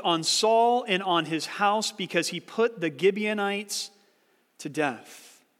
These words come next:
So notice with me that <clears throat> the famine that, that has struck the nation of Israel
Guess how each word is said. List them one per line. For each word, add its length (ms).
So 200
notice 440
with 300
me 280
that 520
<clears throat> 40
the 460
famine 840
that, 300
that 120
has 140
struck 460
the 100
nation 320
of 120
Israel 460